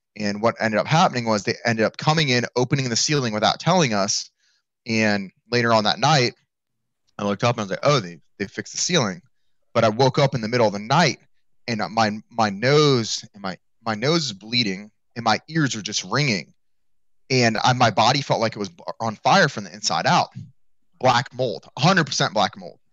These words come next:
I knew exactly what it was. And my sister woke up too. We were living together.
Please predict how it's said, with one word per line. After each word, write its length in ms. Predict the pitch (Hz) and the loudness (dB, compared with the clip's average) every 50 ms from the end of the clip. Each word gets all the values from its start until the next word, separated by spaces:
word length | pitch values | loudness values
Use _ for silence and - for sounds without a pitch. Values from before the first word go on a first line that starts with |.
| - | -2
I 80 | - 127 | 0 0
knew 200 | 131 139 147 135 | 0 2 2 2
exactly 360 | 123 107 - 120 117 - 117 | 2 4 2 2 2 0 -4
what 100 | 107 101 | -6 -6
it 60 | 90 | -4
was. 240 | 90 110 107 98 90 95 | -2 -2 -2 -2 -4 -6
And 80 | 113 | -6
my 140 | 110 104 101 | -4 -4 -4
sister 400 | - - - 254 - - - 147 | -4 -4 -4 -4 -4 -2 -2 0
woke 160 | 127 123 - | 0 0 -2
up 80 | - - | -2 -4
too. 160 | - 175 131 | -4 -4 -2
We 80 | 110 110 | -2 -2
were 60 | 113 | 0
living 260 | 120 147 156 151 120 | 0 0 -2 -2 -4
together. 380 | 101 98 92 80 82 82 - | -4 -2 -2 -2 -4 -6 -12